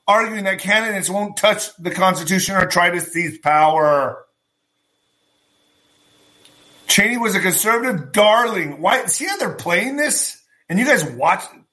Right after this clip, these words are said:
I know I was on there. <laughs>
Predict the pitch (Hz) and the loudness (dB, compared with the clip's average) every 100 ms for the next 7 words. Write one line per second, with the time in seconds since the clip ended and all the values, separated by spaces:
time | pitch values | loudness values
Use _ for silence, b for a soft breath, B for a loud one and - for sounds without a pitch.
0 | _ _ _ - 139 170 170 165 160 170 | _ _ _ -6 0 4 4 2 0 2
1 | 175 151 113 117 - - - - 147 - | 2 0 -4 -4 -8 -10 -10 -8 -10 -10
2 | - 156 - - 151 - - 165 165 170 | -8 -8 -8 -8 -8 -8 -10 -4 -2 0
3 | 170 - - - - - 151 143 | 0 0 0 0 0 0 0 -2